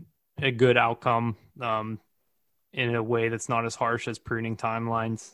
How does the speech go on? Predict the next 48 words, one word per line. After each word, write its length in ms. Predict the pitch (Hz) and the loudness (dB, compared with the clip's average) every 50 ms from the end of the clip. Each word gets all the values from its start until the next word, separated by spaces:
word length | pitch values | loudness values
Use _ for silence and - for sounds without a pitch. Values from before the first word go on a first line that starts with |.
| _ | _
like 160 | 120 117 113 - | -12 -12 -10 -10
the 80 | 123 | -10
T 160 | 117 - 123 | -10 -10 -8
V 140 | 113 117 117 | -6 -2 -2
A 80 | 113 113 | -2 0
does 240 | 113 113 113 107 107 | 0 -2 -2 -2 -4
now, 380 | 120 113 113 113 113 107 95 - - - - _ _ _ _ _ _ _ _ | -2 -2 0 0 0 -2 -4 -8 -16 -20 -20 _ _ _ _ _ _ _ _
um, 260 | - 120 113 - - - _ 123 - _ _ _ - | -14 -12 -12 -12 -14 -18 _ -20 -20 _ _ _ -2
and, 300 | 131 117 110 110 110 117 - | -2 0 0 -2 -6 -8 -8
you 100 | - 113 | -6 -4
know, 120 | 110 104 | -4 -4
continuing 520 | - 127 113 104 - 131 123 117 113 110 110 | -2 -4 -4 -2 -2 -4 -2 -2 -2 -2 -2
down 200 | 113 110 110 110 | -2 -2 -2 0
that 240 | 110 110 113 - | -2 -2 -4 -4
for 260 | - - 113 110 110 110 | -8 -8 -6 -4 -4 -2
a, 240 | 110 110 110 113 - _ _ _ _ | -2 -2 -4 -6 -10 _ _ _ _
a 140 | 151 139 - | -12 -12 -10
series 680 | - - - 117 113 117 113 113 110 - - - - _ _ - | -8 -8 -6 -4 -4 -4 -4 -4 -6 -6 -10 -14 -18 _ _ -16
that, 140 | 135 123 - _ _ _ _ _ _ _ | -16 -16 -16 _ _ _ _ _ _ _
along 240 | - 120 117 113 117 | -6 -4 -2 -2 -2
those 220 | 117 117 113 113 110 | -2 -2 -2 -2 -2
lines. 300 | 120 117 113 117 110 - | -2 -2 -2 -2 -4 0
But 320 | - 127 135 127 123 - - - - - - - - - | 6 8 8 8 8 4 -2 -16 -20 -20 -20 -16 2 6
I 120 | 135 143 151 | 10 10 10
really 380 | 170 175 175 175 165 156 143 | 10 10 8 8 8 6 6
don't 380 | 123 110 107 131 123 123 120 117 | 4 2 2 4 4 4 2 0
know. 160 | 117 113 113 | -2 0 2
I 80 | 117 131 | 2 2
think 220 | 135 - 185 170 | 4 4 2 2
she 160 | - - 180 | 4 2 2
survives 560 | - - 147 131 120 135 131 131 131 131 113 120 | 4 4 2 4 8 10 10 12 10 10 6 2
and 100 | 120 117 | 0 -2
I 60 | 117 | -2
think 200 | - 139 131 - | -2 -2 -4 -2
she 140 | - - 120 | -4 -6 -6
returns. 480 | 117 113 - - 123 123 131 143 143 | -6 -6 -2 2 4 4 4 4 4
I 100 | 131 123 | 2 2
just 220 | 120 117 113 - - | 2 0 -4 -2 -2
don't 240 | 120 117 120 123 | -2 -2 -2 -2
know 240 | 120 120 117 117 117 | -2 -2 -2 -2 -2
where 380 | 110 110 110 117 113 110 110 110 | -4 -4 -4 -4 -2 -2 -2 -4
that 180 | 110 110 110 | -4 -4 -6
is. 160 | 113 110 110 117 | -6 -8 -10 -12
If 160 | 110 - 123 | -6 -2 0
I 80 | 113 | 0
had 120 | 113 113 110 | 0 -2 -4
to 60 | 113 | -4
guess, 420 | 113 143 151 156 151 - - - | 2 4 4 4 4 2 -2 -8